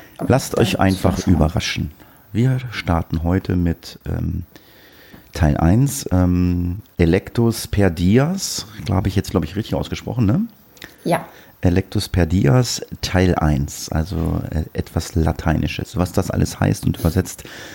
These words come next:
Speaker 1: da kommen wir, äh, im späteren Verlauf des, ähm, Falls und ich denke, wir hören erst einmal in den Fall hinein.
Speaker 2: In einer Zeitspanne von vier Jahren werden in Krugersdorf,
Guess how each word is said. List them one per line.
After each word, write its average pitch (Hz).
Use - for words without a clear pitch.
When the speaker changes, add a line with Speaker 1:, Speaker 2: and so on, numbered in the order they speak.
Speaker 1:
da 113
kommen 113
wir, 92
äh, -
im 87
späteren -
Verlauf 80
des, -
ähm, 76
Falls 160
und 92
ich -
denke, 85
wir 101
hören 82
erst -
einmal 76
in -
den 113
Fall 78
hinein. 107
Speaker 2:
In 226
einer 233
Zeitspanne 175
von 175
vier 208
Jahren 190
werden 175
in 180
Krugersdorf, -